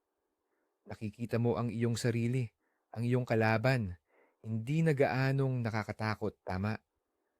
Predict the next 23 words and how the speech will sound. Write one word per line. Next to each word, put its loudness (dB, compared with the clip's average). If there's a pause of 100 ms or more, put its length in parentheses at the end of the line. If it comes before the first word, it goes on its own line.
(260)
Dalawang 0
tao 4
lang -2
na 0
nagtatalo. -4 (960)
Ngayon, 2 (340)
umakyat -4
ka -10
pa 4
ng 0
mas -2
mataas, -4 (480)
sa -10
taas -6
ng -4
paglipad -2
ng -2
ibon. -2 (800)
Nakikita -4
mo 2
ang -2
iyong 0
opisina, 0